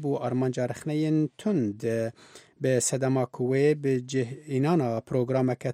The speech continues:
تایبەت یا لێپرسینên بەرگومان و گرتیان زندانەدا ڕۆلەکە گیرنگ لیستیە و ڕێبازên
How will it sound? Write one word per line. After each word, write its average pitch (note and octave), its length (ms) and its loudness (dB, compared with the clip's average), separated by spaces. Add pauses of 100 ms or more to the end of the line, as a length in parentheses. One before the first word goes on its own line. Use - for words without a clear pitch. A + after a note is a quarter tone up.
تایبەت B2+ 440 -2 (160)
یا B2 140 2 (540)
لێپرسینên C#3 720 2 (460)
بەرگومان B2+ 560 2
و C#3 160 -2
گرتیان C#3 480 0 (180)
زندانەدا C3 580 2 (160)
ڕۆلەکە B2+ 440 0 (220)
گیرنگ C3+ 360 2
لیستیە E3 520 0
و F#3 40 8 (500)
ڕێبازên B2+ 500 2